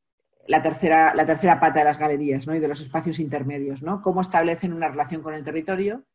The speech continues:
y a la vez, ¿no? Eh, conforman el paisaje, ¿no? Nos gustaba esta imagen porque representa un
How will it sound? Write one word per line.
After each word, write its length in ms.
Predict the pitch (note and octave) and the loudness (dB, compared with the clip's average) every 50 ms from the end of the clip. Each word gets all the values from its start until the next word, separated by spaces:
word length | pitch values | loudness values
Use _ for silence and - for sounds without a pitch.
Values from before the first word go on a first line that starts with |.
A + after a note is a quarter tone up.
| _ _ _ _ _ | _ _ _ _ _
y 100 | - F3+ | 2 4
a 40 | E3 | 4
la 120 | D#3+ E3 | 6 6
vez, 320 | E3 E3+ F3+ G3 F#3+ - - | 4 4 2 0 -2 -6 -6
¿no? 240 | E3+ F#3 A3+ A#3+ - _ _ _ _ _ | -4 -4 -4 -6 -10 _ _ _ _ _
Eh, 120 | - F3+ E3 | 0 0 2
conforman 500 | F3 E3 D#3+ - - E3 D#3 E3 E3 D#3+ | 2 2 2 2 0 0 0 0 0 0
el 120 | D3+ C#3 | 0 0
paisaje, 460 | - C3+ C3 - - - - - A#2+ | 0 -2 0 -2 -4 -4 -4 -6 -6
¿no? 160 | C3 E3+ F3+ | -6 -6 -6
Nos 160 | D3+ D#3 C#3+ C#3 | -6 -6 -8 -8
gustaba 320 | D3+ C3+ - F3 E3 F3 | -8 -4 -2 0 0 0
esta 160 | E3+ E3+ E3+ | 0 -2 -2
imagen 380 | E3 E3 E3+ E3+ - F#3+ F3+ E3+ | 0 0 -2 0 0 -2 -2 -2
porque 540 | - E3 D3+ C3+ D#3 D#3 D3 - _ _ _ _ _ | -2 -4 -2 -2 -2 -2 -2 -4 _ _ _ _ _
representa 440 | - E3 D3 E3 C#3 F#3 F3 E3 F3 | -2 -2 -2 0 0 0 0 2 0
un 240 | F3+ F3+ E3 B2+ | -2 -2 -6 -10